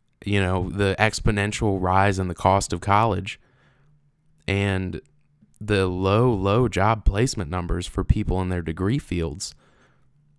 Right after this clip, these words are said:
you hear more and more people now than ever are talking about,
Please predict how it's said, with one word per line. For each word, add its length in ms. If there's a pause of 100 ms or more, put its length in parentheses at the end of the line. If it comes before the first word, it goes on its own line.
(180)
you 100
hear 180
more 260
and 100
more 200
people 400
now 340
than 180
ever 460 (960)
are 120
talking 380
about, 400